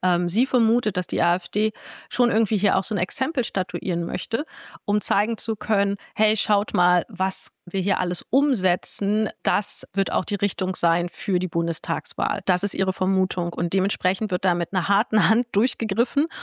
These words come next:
oder versucht zumindest viel davon umzusetzen. Und ich hatte sie dann gefragt, also wenn du das Programm liest, sie hatte mir auch erzählt, sie hat,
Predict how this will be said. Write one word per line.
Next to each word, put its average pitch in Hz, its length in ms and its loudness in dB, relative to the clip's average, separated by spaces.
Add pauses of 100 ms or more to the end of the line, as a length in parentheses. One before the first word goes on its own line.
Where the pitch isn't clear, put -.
(220)
oder 185 260 4
versucht 202 460 0
zumindest 208 540 0
viel 240 220 4
davon 202 280 2
umzusetzen. - 800 -6
Und 180 120 0
ich 165 100 -4
hatte 196 140 0
sie 196 100 -2
dann 190 160 0
gefragt, 185 580 -2 (500)
also 185 220 0
wenn 196 140 2
du 208 80 0
das 202 180 0
Programm 185 340 0
liest, 254 400 2
sie 214 120 0
hatte 196 160 -2
mir 190 120 -2
auch 180 40 -2
erzählt, 247 360 0
sie 202 80 -2
hat, 185 220 0